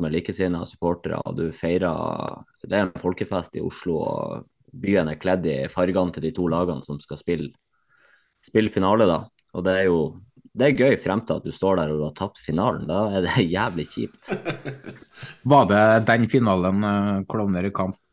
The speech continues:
Speaker 2: kom med tjue tusen tomme seter?
Speaker 1: Mm. Nei da,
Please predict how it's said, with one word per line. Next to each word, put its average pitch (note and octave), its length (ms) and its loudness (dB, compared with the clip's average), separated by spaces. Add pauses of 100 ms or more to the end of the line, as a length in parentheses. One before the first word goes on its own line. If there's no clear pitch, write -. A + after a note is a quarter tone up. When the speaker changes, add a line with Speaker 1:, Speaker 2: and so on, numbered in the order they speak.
(200)
Speaker 2:
kom G2+ 160 0
med F#2+ 160 -2
tjue F2+ 240 0
tusen F#2+ 280 -2
tomme F#2 200 0
seter? A#2+ 320 -4 (1300)
Speaker 1:
Mm. C3 640 -8 (720)
Nei B2+ 180 2
da, A2+ 100 4